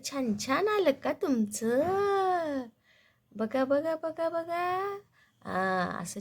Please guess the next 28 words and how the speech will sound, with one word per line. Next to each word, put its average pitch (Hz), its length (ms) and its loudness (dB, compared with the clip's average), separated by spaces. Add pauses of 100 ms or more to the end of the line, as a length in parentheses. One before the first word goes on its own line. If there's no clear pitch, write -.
छान 208 420 0
अक्षरात 202 420 -2 (100)
लिहायचं. 196 500 2 (640)
छान 208 400 2
लिहिलं, 214 540 6 (420)
छान 220 300 -2
वाचन 220 440 2
केलं 202 400 2 (340)
की - 60 0
आपण 370 260 4
हुशार 427 340 6
होतो. 320 420 0 (480)
झालं, 427 500 6
हुशार 277 380 2
होण्यासाठी 208 440 0
काय 453 180 4
करावं 370 320 8
लागत 277 360 4
नाही. 254 280 -4 (400)
ओके? 370 720 2 (2000)
मुलांनो, 269 440 8
आता 277 280 6
ही - 240 -2
आहे 277 340 6 (280)
ए. 233 160 2 (760)
काय 233 200 4
आहे 240 320 4
हे? 262 140 -4